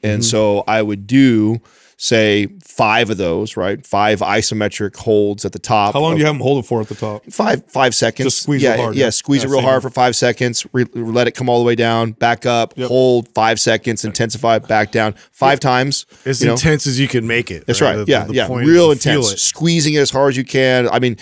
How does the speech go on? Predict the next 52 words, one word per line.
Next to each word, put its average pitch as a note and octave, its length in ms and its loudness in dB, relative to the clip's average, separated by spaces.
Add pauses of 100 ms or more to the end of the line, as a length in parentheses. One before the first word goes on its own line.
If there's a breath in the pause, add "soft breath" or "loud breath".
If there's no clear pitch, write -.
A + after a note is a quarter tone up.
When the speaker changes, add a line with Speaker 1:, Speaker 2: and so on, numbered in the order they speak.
(160 loud breath)
Speaker 1:
if A2+ 80 -8
they D3 80 2
do D#3+ 80 4
a C#3+ 40 4
good D3+ 140 2
job D#3 200 4
of C3+ 60 2
that, D#3 200 2
sometimes D3+ 300 -2
people C3 320 2
actually B2 260 -2
get B2 140 -4
sore C3 360 0
just G#2+ 220 -2
from B2 200 0
that. D#2+ 180 -2
Speaker 2:
Yeah. A2 180 0 (260 soft breath)
Speaker 1:
So, A2+ 480 2 (380 loud breath)
uh, G#2+ 300 0
if A2+ 100 -10
you A#2 60 -6
do D3+ 160 6
a D#3+ 40 4
good C#3+ 180 0
job B2 360 2
as A2+ 140 -2
a, A#2+ 120 -2
as A#2 120 0
a A2+ 100 -2
coach - 260 0
and B2 80 -8
trainer, A2 220 0
you A2+ 140 -4
cue C3+ 320 0
that, G#2 360 2
you C3 80 -10
get A#2 180 -2
them A#2+ 100 -6
to A2+ 80 -2
feel A#2 240 0
that, G#2+ 240 0
and A#2+ 100 -2
then A#2+ 120 -4
they B2 100 0
go A#2+ 260 2
into B2+ 720 2 (320 loud breath)
a A#2+ 60 2
more A#2 240 0
traditional C3+ 640 0
movement A#2+ 560 0
that A2+ 160 2
is G#2+ 180 -2